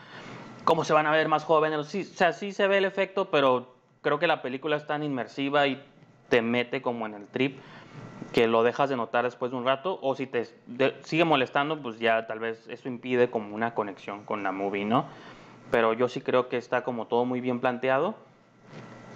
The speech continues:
¿Y qué más? Y sí, como lo mencionaba al principio del video, es difícil como hablar de una trama tan compleja, por, de entrada entra como en rollos como muy políticos americanos, de los cuales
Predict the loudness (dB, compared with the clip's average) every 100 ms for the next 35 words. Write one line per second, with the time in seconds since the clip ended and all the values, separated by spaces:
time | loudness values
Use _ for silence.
0 | -16 -2 4 8 8 6 4 4 2 -2
1 | -14 -20 _ _ -2 4 4 6 4 4
2 | 2 0 2 2 0 -4 -2 -2 0 4
3 | 6 6 4 -4 -4 -6 -4 -4 -4 -10
4 | -20 -20 -20 -20 -20 -8 2 2 4 6
5 | 6 4 2 2 0 -2 -4 -6 -10 -4
6 | -2 0 -2 -4 -6 -6 -10 -6 -6 -4
7 | -6 -6 -10 -10 -8 -4 0 2 2 0
8 | -4 -4 -8 -4 0 2 2 -2 -4 -4
9 | -2 -2 -2 0 -2 -2 -4 -4 -2 0
10 | 0 -4 -8 -8 -8 -6 -8